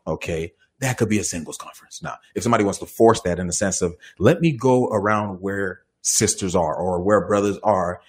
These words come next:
and I want God to lead me there." So you see the parents playing a role in the marriages in,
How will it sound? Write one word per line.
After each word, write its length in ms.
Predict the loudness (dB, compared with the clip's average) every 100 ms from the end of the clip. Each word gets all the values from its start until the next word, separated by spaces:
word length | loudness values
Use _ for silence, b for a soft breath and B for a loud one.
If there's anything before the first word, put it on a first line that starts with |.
| b
and 100 | -2
I 20 | 0
want 220 | 0 2
God 160 | 0 0
to 80 |
lead 220 | -4 -4 -6
me 140 | -8
there." 240 | -6 -6 -8
So 360 | -4 -2 -2 b -10
you 140 | -6
see 240 | -2 0
the 100 | 0
parents 420 | 0 2 2 0 -2
playing 360 | -4 -2 0
a 80 | -2
role 520 | 4 4 4 -2 -10 _ _ _ _
in 280 | -6 -4 -4
the 120 | -4
marriages 600 | -2 0 0 0 -2 -8
in, 100 | -8